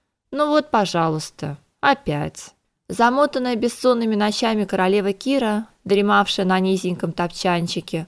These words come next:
каковые в Токкате заменяли кровати, при первых же звуках боевой тревоги рывком подхватилась,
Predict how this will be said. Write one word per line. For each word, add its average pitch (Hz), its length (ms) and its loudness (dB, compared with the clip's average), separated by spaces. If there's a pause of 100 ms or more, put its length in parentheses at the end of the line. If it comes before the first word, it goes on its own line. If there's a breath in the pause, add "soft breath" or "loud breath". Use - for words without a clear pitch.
(340 soft breath)
каковые 180 400 4
в 180 80 -4
Токкате 175 800 -2
заменяли 170 560 -2
кровати, 220 760 -2 (500)
при 214 100 0
первых 294 340 0
же 247 140 2
звуках 214 460 0
боевой 170 360 2
тревоги 226 720 -2 (160)
рывком 180 420 0
подхватилась, 220 960 -2